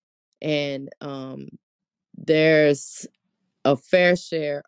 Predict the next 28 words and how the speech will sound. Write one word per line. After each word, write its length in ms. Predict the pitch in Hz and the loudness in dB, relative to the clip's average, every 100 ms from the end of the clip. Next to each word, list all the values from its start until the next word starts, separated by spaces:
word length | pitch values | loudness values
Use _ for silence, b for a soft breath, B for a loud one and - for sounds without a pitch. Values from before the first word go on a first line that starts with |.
| - | -10
of 400 | 135 131 131 - | -6 -6 -8 -12
challenges 920 | - 170 170 151 131 131 131 - _ _ _ _ _ - | -10 -8 -6 -8 -10 -12 -12 -18 _ _ _ _ _ -6
that 240 | 165 143 | -2 -2
goes 380 | 151 151 156 147 | 0 0 0 -6
with 220 | 143 139 - | -12 -12 -12
that. 280 | 50 - - _ _ _ _ _ _ _ _ _ _ _ _ _ _ _ - | -16 -16 -20 _ _ _ _ _ _ _ _ _ _ _ _ _ _ _ -16
And 140 | 170 185 | -8 -6
I 60 | |
wanted 320 | 208 240 220 175 | -6 -8 -10 -8
to 100 | 147 | -12
share 340 | - 165 165 | -8 -8 -8
some 240 | 160 143 135 | -10 -14 -12
thoughts, 580 | 151 139 143 - - _ _ _ _ _ | -10 -10 -14 -20 -20 _ _ _ _ _
um, 420 | - 156 147 139 131 | -10 -8 -8 -10 -4
that 200 | 147 - | -4 -4
I 300 | 139 147 156 | -8 -6 -6
have 300 | 165 147 147 | -8 -12 -12
been 200 | 139 135 | -10 -12
contemplating 1040 | - 151 151 - 147 160 143 131 131 131 131 _ _ _ _ | -10 -10 -10 -12 -12 -4 -4 -4 -6 -10 -12 _ _ _ _
in 320 | 156 156 147 143 | -4 -2 -2 -6
my, 600 | 135 135 135 131 131 143 _ _ _ _ _ _ | -10 -8 -6 -6 -8 -10 _ _ _ _ _ _
in 160 | 160 165 | -2 0
my 180 | 143 | -2
walk, 580 | 131 143 131 131 - - _ _ _ - | -8 -8 -8 -8 -12 -20 _ _ _ -10
um, 480 | 143 131 123 135 - _ _ | -10 -10 -12 -14 -16 _ _
with 200 | - 156 | 0 0
the 140 | 147 143 | 2 0
Lord 400 | 139 135 135 | 2 0 0